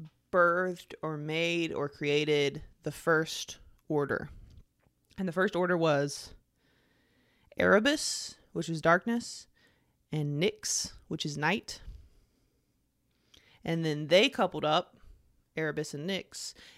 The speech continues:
and they made Hemera, which is day, and Aether, which is light, or maybe ether, light.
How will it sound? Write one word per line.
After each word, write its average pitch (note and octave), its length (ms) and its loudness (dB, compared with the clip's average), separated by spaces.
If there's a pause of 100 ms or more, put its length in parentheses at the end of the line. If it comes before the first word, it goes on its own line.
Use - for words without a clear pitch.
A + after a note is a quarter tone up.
and D#3+ 200 -4
they G3 300 4
made E3 640 -4 (2500)
Hemera, F#3 640 4
which - 180 -2
is D#3+ 120 -4
day, E3 500 2 (280)
and D3+ 520 -2 (140)
Aether, B3+ 540 0
which F#3+ 200 -2
is D3+ 320 -4
light, C#3+ 580 -6
or D#3+ 60 -10
maybe D#3+ 280 -10
ether, F3 380 -16 (520)
light. D3+ 420 -6